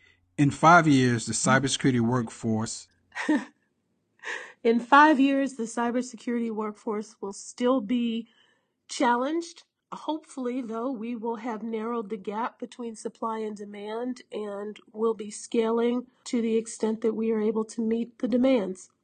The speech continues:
Speaker 1: Doctor Burley, before I let you go, can you just share a little bit about wh-, what we can expect from you from the remainder of two thousand seventeen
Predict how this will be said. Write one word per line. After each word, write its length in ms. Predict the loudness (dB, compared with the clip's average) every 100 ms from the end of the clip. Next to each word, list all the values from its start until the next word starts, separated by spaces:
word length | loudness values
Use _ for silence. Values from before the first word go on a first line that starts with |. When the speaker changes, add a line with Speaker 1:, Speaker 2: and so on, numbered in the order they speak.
| _ _ _
Speaker 1:
Doctor 200 | -2 0
Burley, 260 | 6 6 6
before 300 | 4 4 6
I 60 | 6
let 180 | 4 2
you 60 |
go, 380 | 2 2 0 -6 _
can 180 | -4 0
you 140 | 2
just 160 | 2 2
share 220 | 2 2
a 40 |
little 160 | 2 0
bit 220 | 0 -2
about 280 | 0 -2 -2
wh-, 380 | -2 -2 -2 -6
what 280 | -2 0
we 80 | 0
can 160 | -2 -2
expect 420 | -2 -4 -4 -4
from 180 | -4 -4
you 320 | -2 -2 -4
from 200 | -6 -4
the 80 | -2
remainder 400 | 2 2 2 -2
of 100 | -2
two 140 | -2
thousand 320 | 2 2 0
seventeen 720 | -2 -2 0 -2 -2 -2 -2